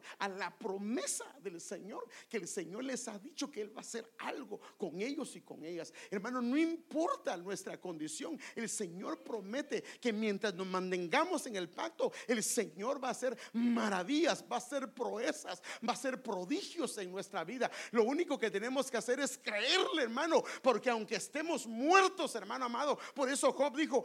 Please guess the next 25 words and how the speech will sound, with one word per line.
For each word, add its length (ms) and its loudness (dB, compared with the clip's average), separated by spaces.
"Aunque 380 4
esté 280 4
muerto 480 6
del 220 0
polvo, 480 8
Él 80 0
me 140 -4
levantará." 680 2
Aquel 360 4
hombre 260 6
tenía 480 6
cuatro 500 8
días 280 4
de 80 2
estar 320 2
hedía, 560 8
estaba 300 2
engusanado 760 2
y 120 0
de 120 2
ahí 300 10
lo 160 8
levantó 460 0
el 100 -6
Señor. 460 -8